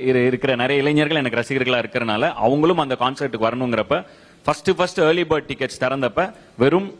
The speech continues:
நைன் நைன் நைன்ல தான் வந்து ஃபர்ஸ்ட் டிக்கெட்டே ஸ்டார்ட் பண்ணாங்க. அஹ், so, இதுதான் வந்து,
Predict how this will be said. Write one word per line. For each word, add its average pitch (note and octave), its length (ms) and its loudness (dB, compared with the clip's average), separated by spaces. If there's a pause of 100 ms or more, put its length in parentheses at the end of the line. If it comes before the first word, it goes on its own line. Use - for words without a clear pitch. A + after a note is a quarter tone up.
நைன் C#3+ 280 0
நைன் C3+ 140 -2
நைன்ல B2 360 -2
தான் C#3+ 140 0
வந்து C3 200 0
ஃபர்ஸ்ட் B2+ 300 -4
டிக்கெட்டே A#2+ 460 0
ஸ்டார்ட் A2 320 -2
பண்ணாங்க. F#2+ 340 -4 (440)
அஹ், G2 260 -2
so, C3 220 0
இதுதான் D3 400 2
வந்து, C3+ 480 2